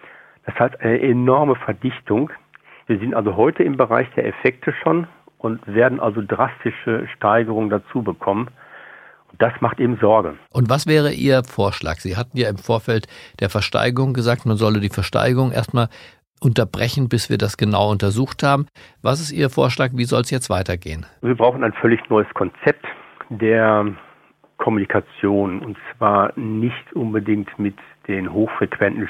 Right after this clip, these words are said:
Speaker 1: Strahlen, weil die, wie gesagt, eben Wirkungen auf die gesundheitlichen Dinge haben. Es gibt ja die Möglichkeit zu verkabeln. Es gibt die Möglichkeit,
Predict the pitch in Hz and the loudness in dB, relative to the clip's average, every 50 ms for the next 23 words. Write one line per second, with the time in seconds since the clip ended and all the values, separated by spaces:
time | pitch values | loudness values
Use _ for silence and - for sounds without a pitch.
0 | - - - - 98 95 98 104 113 123 127 117 104 104 98 90 101 98 95 98 | -8 -8 0 2 4 4 6 6 4 4 2 2 2 0 0 0 -2 -2 -2 -2
1 | 98 98 98 104 104 101 - - - - - - - - - - - - - - | -2 -2 0 2 2 2 0 -6 -14 -18 -20 -20 -18 -18 -20 -20 -20 -20 -20 -20
2 | _ _ - 123 104 101 90 98 110 117 - - 113 107 104 113 107 - - - | _ _ -6 -4 -4 -4 0 2 2 2 2 2 0 2 2 0 -4 -6 -8 -6
3 | - 104 90 107 110 107 - 110 104 - 107 101 - - 110 101 104 110 - - | -4 -4 -2 -2 -2 -2 -2 -4 -6 -4 -8 -8 -6 -4 -4 -2 -2 -4 -6 -10
4 | 101 - 113 113 117 110 98 98 104 107 117 127 127 123 - - - - - - | -6 -4 -2 0 2 2 2 2 2 2 0 0 -6 -8 -14 -20 -20 -20 -20 -20
5 | - - - _ _ _ _ _ _ _ 139 120 - - 156 147 - - - 147 | -20 -20 -20 _ _ _ _ _ _ _ -6 -6 -2 -4 -4 -4 -4 -2 2 2
6 | 135 135 131 127 123 123 131 - - _ _ _ - _ _ - 113 113 113 123 | 4 6 6 6 4 2 0 -4 -8 _ _ _ -20 _ _ -6 -4 0 0 0
7 | 123 127 - 113 - - - 117 110 110 110 107 101 - _ _ - 107 - - | 0 -2 -4 -6 -6 0 0 2 4 4 2 2 0 -6 _ _ -8 -4 -2 -2
8 | 107 - - 98 95 98 95 92 85 82 80 76 - - - 107 - - - 120 | -2 0 0 2 2 2 2 0 -4 -6 -10 -14 -16 -10 -10 -10 -10 -6 -6 -6
9 | 110 - _ - - 107 101 104 107 107 - 113 - - - 104 101 101 98 92 | -6 -6 _ -8 -4 -2 -2 -2 -2 -2 -6 -12 -12 -4 -2 0 2 2 0 -2